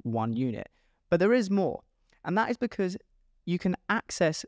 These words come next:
that internal hard drive over the network, and you can actually have multiple people working off it at the same time.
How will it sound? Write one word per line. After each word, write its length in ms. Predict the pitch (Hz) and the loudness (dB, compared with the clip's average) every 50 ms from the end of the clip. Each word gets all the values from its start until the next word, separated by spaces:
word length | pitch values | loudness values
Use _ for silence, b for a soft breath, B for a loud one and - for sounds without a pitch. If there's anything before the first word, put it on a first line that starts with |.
| _ _ | _ _
that 140 | - 156 147 - | -2 -2 -2 0
internal 480 | - 147 143 - - 156 139 131 127 120 | 0 0 0 0 0 0 0 0 0 -2
hard 320 | - - 214 214 202 180 | -4 -2 0 0 0 0
drive 360 | - 143 135 127 123 123 - - _ _ _ _ _ _ | 0 0 2 2 0 0 -4 -8 _ _ _ _ _ _
over 280 | - 165 165 156 147 151 | 2 4 4 4 2 0
the 80 | 147 151 | 0 0
network, 480 | 170 190 - - 156 - - - - | 0 0 -2 -2 -4 -4 -4 -4 -2
and 80 | 156 151 | -2 0
you 80 | 180 | 0
can 80 | 196 - | 0 0
actually 240 | 233 - 226 - 175 | -2 -2 -2 -4 -4
have 200 | 156 156 151 - | -2 -4 -4 -2
multiple 380 | - 151 160 165 - - - 143 | 0 0 0 -2 -4 -6 -8 -6
people 340 | - - 151 - - 131 120 | -4 -4 -4 -2 -2 -2 0
working 460 | 120 135 151 196 196 - - 147 131 | 2 2 2 2 2 0 -2 -2 -2
off 180 | 127 - - | -2 -4 -4
it 160 | - 127 - _ _ _ _ _ _ _ _ - | -4 -6 -6 _ _ _ _ _ _ _ _ -2
at 140 | 135 - - - | -2 -2 -2 -2
the 80 | 156 | -4
same 420 | - - - 147 135 127 123 120 123 | -2 0 2 2 4 4 4 2 0
time. 540 | - - - 196 190 170 123 - - - | -2 -4 0 2 2 2 2 0 -4 -10